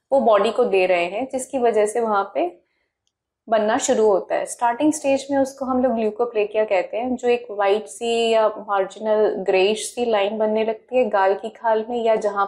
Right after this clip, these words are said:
पर भी लोग जैसे यहाँ पर तंबाकू रख के कभी यहाँ रखते हैं तो वो एरिया पहले खराब होने लगता है। वहाँ पर जो म्यूकोसा है, जो मुलायम खाल है,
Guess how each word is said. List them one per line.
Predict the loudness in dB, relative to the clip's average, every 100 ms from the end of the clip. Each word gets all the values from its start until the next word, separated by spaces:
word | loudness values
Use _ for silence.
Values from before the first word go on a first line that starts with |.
| -2
पर | -4
भी | -4 -10 -10 -12 _ _ -4
लोग | -2 0
जैसे | 0 2
यहाँ | 2 2 0
पर |
तंबाकू | 0 0 0 0 0
रख | -2 -4
के | -8 -8 _ _ -2
कभी | 0 2
यहाँ | 2 2
रखते | 2 0 -2
हैं | -4 -2
तो | -2
वो | 2 4
एरिया | 4 2 2
पहले | 2 2 2 0
खराब | 0 2 2
होने | 2 0
लगता | 0 0 -2
है। | -2 -2 -4 _ _ -6
वहाँ | -2
पर | 2 2
जो | 4
म्यूकोसा | 2 2 0 0 0
है, | 2 2 2
जो | 0
मुलायम | 0 2 2 0
खाल | -2 2 2
है, | 4 2 0 -8